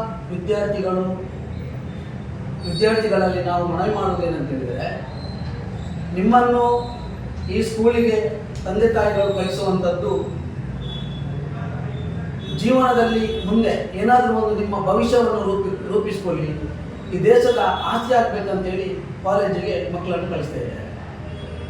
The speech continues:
ಈ ಮಕ್ಕಳು ಇವತ್ತು ಕಾಲೇಜಿನಲ್ಲಿ ಪ್ರೀತಿ, ಪ್ರೇಮ, ಜಾತಿ, ಧರ್ಮ ಅಂತೇಳಿ ಅದಕ್ಕೆ ಬಲಿಯಾಗಿ ತನ್ನ ಭವಿಷ್ಯವನ್ನು ಅವರು ಹಾಳು ಮಾಡ್ತಾ ಇದ್ದಾರೆ.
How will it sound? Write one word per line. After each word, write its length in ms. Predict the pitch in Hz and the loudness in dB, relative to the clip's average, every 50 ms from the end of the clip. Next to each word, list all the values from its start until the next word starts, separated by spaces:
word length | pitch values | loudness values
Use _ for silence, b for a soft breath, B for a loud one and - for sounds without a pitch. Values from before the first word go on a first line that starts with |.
| - - 180 | -8 -4 -2
ಈ 160 | 233 254 220 | 0 2 4
ಮಕ್ಕಳು 640 | 220 233 233 - 277 269 262 254 226 202 - - 202 - - 214 | 4 4 4 4 4 6 8 8 8 4 2 0 -4 -8 -4 0
ಇವತ್ತು 640 | 214 226 226 226 226 220 214 208 208 196 196 - 196 | 2 2 2 2 2 0 0 2 2 0 -2 0 2
ಕಾಲೇಜಿನಲ್ಲಿ 640 | 202 214 233 240 233 240 - 214 208 202 202 196 | 2 4 6 6 4 4 2 0 -2 -4 -4 -4
ಪ್ರೀತಿ, 560 | 190 190 - - 214 - 202 214 226 220 190 190 | -4 -4 -2 -2 -4 -4 -2 -4 -6 -6 -6 -4
ಪ್ರೇಮ, 280 | 185 196 214 208 190 185 185 185 - - - - - - - - - - | -2 -2 -2 0 0 0 -2 -2 -2 -4 -8 -10 -10 -10 -10 -10 -6 -2
ಜಾತಿ, 420 | 185 190 214 226 220 220 208 185 | 2 2 2 2 2 0 -2 0
ಧರ್ಮ 280 | 190 185 185 - 196 185 | 0 0 0 0 2 2
ಅಂತೇಳಿ 880 | 196 190 185 185 185 190 - 226 - - - - - - - - - - - - - - - - | 2 2 2 0 0 2 4 4 4 4 2 0 -2 -4 -6 -8 -10 -10 -10 -10 -10 -10 -8 -6
ಅದಕ್ಕೆ 260 | 180 180 214 208 202 202 | -2 0 0 0 0 0
ಬಲಿಯಾಗಿ 640 | 180 196 214 247 262 226 - 175 175 - - 392 - - - - - - - - - - - - - - - | 2 4 8 8 10 8 8 6 2 0 -2 -4 -6 -8 -10 -12 -12 -12 -12 -14 -14 -14 -14 -14 -14 -4 -2
ತನ್ನ 200 | 214 220 247 254 247 254 233 - - - - - - - - - - - - - - 156 | 0 0 2 2 4 4 4 4 2 0 -4 -6 -10 -10 -12 -12 -12 -12 -10 -10 -6 0
ಭವಿಷ್ಯವನ್ನು 560 | 185 214 247 262 - 269 269 254 240 226 226 | 4 6 6 6 6 6 6 6 6 4 2
ಅವರು 220 | 214 214 208 202 196 | 2 0 0 0 2
ಹಾಳು 260 | 185 190 196 196 185 | 2 0 0 0 -2
ಮಾಡ್ತಾ 180 | 175 - 170 147 | -2 -2 -2 -4
ಇದ್ದಾರೆ. 280 | 139 135 - 117 117 | -4 -4 -6 -6 -8